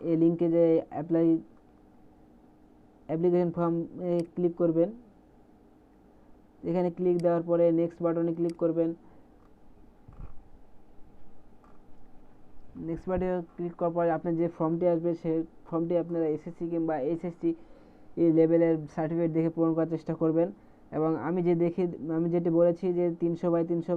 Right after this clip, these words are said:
পি-, পিক্সেলের একটি পিকচার এবং তিনশো আশি পিক্সেল একটি সিগনেচার আপলোড করে সম্পূর্ণভাবে ভিডিওটিতে আপলোড করার চেষ্টা করবেন। আমার অন্য আরও অনেক ভিডিও আছে যেগুলোতে আপনাদের দেখিয়ে দেওয়ার চেষ্টা করেছি। তো আমি জানি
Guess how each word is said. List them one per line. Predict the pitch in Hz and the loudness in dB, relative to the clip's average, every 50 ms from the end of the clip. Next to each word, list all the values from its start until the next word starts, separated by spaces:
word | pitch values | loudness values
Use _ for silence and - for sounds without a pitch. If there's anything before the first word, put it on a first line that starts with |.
| 165 | 0
পি-, | 165 170 165 165 - - | 0 0 -2 -2 -6 -6
পিক্সেলের | - 165 165 170 170 165 165 165 170 165 160 - - - - - - _ - | -6 -6 -2 0 0 2 2 2 2 0 -2 -4 -12 -20 -20 -20 -20 _ -10
একটি | - 160 160 170 165 | -8 -8 -2 -2 -2
পিকচার | 165 180 175 175 - - 185 180 180 180 165 - | 2 2 0 -2 0 0 2 2 4 2 2 -2
এবং | - 143 156 156 156 160 160 160 160 160 156 - - - - - | -6 -4 -2 -2 -2 -2 -2 -2 -2 -4 -6 -8 -12 -20 -16 -10
তিনশো | 170 170 160 180 170 160 160 | -10 -8 -4 0 0 0 0
আশি | 156 180 170 | 0 -2 -4
পিক্সেল | 170 170 170 170 165 | -4 -2 -2 -2 -2
একটি | 165 165 165 | -2 -4 -4
সিগনেচার | - 170 170 175 170 175 170 160 156 156 | -4 -4 -4 -2 -2 -2 0 0 0 -2
আপলোড | 170 175 170 170 165 170 | -2 -4 -4 -4 0 0
করে | 170 165 160 165 | 2 0 0 -2
সম্পূর্ণভাবে | 175 160 160 170 165 165 160 156 156 160 156 147 151 - - - - - - - - - 143 143 | -6 -8 -6 -4 -4 -4 -4 -2 0 0 -2 -2 -4 -10 -20 -20 -20 -20 -20 -18 -10 -6 -2 0
ভিডিওটিতে | 156 160 170 165 165 170 160 165 160 156 - - - - - - - - - - - | 2 2 2 2 2 2 0 2 0 -2 -2 -4 -16 -20 -20 -20 -20 -20 -18 -10 -8
আপলোড | 151 165 160 160 - | -4 -2 -2 0 0
করার | 170 170 165 | -2 0 0
চেষ্টা | 165 165 180 170 170 | -2 -4 -4 -4 -2
করবেন। | 170 175 180 170 151 151 | -2 -2 -2 -2 -2 -2
আমার | 160 160 156 - - - - - - - - 185 | -2 -2 -4 -4 -6 -10 -20 -20 -20 -12 -8 -4
অন্য | 180 180 185 180 | -2 0 2 2
আরও | 175 180 175 165 - 113 147 | 4 4 4 2 2 -2 -4
অনেক | 165 170 160 147 165 | -2 -2 -2 0 0
ভিডিও | 165 170 175 170 170 | 2 4 4 4 4
আছে | 165 180 185 165 160 | 2 0 -2 0 0
যেগুলোতে | 165 160 160 165 160 160 165 165 165 160 160 - - - - - - - | 0 2 2 2 2 2 2 0 0 0 -2 -6 -20 -20 -20 -20 -18 -14
আপনাদের | - 165 165 160 151 147 156 | -8 -4 -2 -2 -2 0 -2
দেখিয়ে | 151 151 185 170 | -2 0 0 0
দেওয়ার | 170 170 170 170 | 0 0 0 -2
চেষ্টা | 165 - - 165 131 156 156 - - 95 170 175 | -8 -8 -6 -6 -6 -6 -8 -10 -12 -14 -6 -2
করেছি। | 165 170 170 165 - 175 175 180 202 - - - - _ - - - - _ - | 0 0 0 0 -2 -4 -4 -4 -6 -14 -20 -20 -20 _ -20 -20 -20 -20 _ -6
তো | 156 156 151 147 - - 127 | -4 -2 -2 -2 -4 -4 -6
আমি | 165 175 165 | -4 -2 0
জানি | 170 170 | 2 2